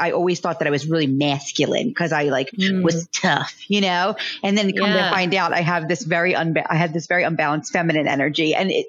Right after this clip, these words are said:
Speaker 1: and as I've grown healthy in my spirituality,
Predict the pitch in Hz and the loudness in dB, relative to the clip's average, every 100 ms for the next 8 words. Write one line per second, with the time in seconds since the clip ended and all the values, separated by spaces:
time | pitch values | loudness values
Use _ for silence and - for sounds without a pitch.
0 | - 202 190 - - 214 202 180 - 190 | -2 0 -2 -4 -2 0 0 -2 -2 -2
1 | 175 175 196 208 170 160 - 170 165 151 | 0 0 -2 0 0 0 0 0 2 0
2 | 151 - 180 160 165 165 170 139 147 | -2 -2 -2 0 0 0 0 0 -2